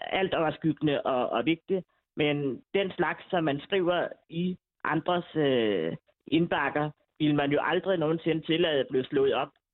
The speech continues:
på opslagstavlen i det pågældende, i, i en virksomhed eksempelvis,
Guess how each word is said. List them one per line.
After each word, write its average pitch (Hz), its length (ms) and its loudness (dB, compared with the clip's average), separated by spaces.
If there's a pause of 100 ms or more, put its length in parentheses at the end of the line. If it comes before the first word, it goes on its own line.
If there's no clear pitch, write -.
(280)
på 143 420 0
opslagstavlen 147 920 -2 (240)
i - 120 -6
det 139 120 -2
pågældende, 139 680 0
i, 127 240 2
i 131 100 0
en 139 160 2
virksomhed 160 540 0
eksempelvis, 131 600 -2